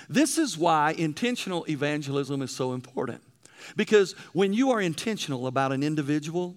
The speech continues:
or a family that God burdens you with, you just, you just intentionally start sowing seeds. Because one day it could turn into relational evangelism where a crisis comes up.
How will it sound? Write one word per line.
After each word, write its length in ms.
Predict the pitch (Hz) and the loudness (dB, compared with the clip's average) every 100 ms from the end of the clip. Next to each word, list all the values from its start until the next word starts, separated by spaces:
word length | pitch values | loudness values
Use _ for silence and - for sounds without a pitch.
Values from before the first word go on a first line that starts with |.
| - - | -12 -6
or 160 | 117 | -6
a 40 | 104 | -4
family 520 | - 135 147 160 160 | -4 -2 -2 -4 -4
that 140 | 139 | -4
God 280 | 127 120 113 | -4 -4 -6
burdens 460 | 113 127 156 165 190 | -6 -4 -4 -6 -6
you 120 | 185 | -4
with, 440 | 190 190 185 - _ _ - - _ - | -4 -4 -6 -14 _ _ -20 -20 _ -6
you 160 | 170 | -4
just, 520 | 220 226 - - - - | -4 -4 -4 -6 -10 -10
you 140 | 185 | -10
just 240 | - 202 | -8 -6
intentionally 600 | 180 147 156 165 160 143 127 | -4 -4 -4 -4 -4 -4 -4
start 320 | - 139 - | -4 -4 -4
sowing 400 | - 143 127 110 | -4 -2 -4 -6
seeds. 560 | - 120 104 - - - - - - | -8 -6 -8 -12 -20 -20 -20 -20 -4
Because 300 | 170 208 151 | 0 2 2
one 240 | 220 269 214 | 2 2 4
day 160 | 156 | 2
it 100 | 160 | 0
could 160 | 151 143 | -6 -4
turn 220 | 165 156 | -2 0
into 320 | 156 147 160 | -2 -2 -4
relational 640 | 131 127 139 180 - 127 120 | -2 0 0 0 -4 -4 -4
evangelism 800 | 117 123 123 123 117 117 131 131 - - - | -4 -4 -4 -4 -6 -4 -6 -8 -12 -14 -2
where 180 | 151 160 | 0 0
a 80 | 147 | -2
crisis 840 | - - 196 190 - - 120 - | -2 -2 -2 -2 -4 -6 -6 -6
comes 400 | - 147 120 104 | -8 -6 -6 -6
up. 300 | 113 - - | -8 -10 -14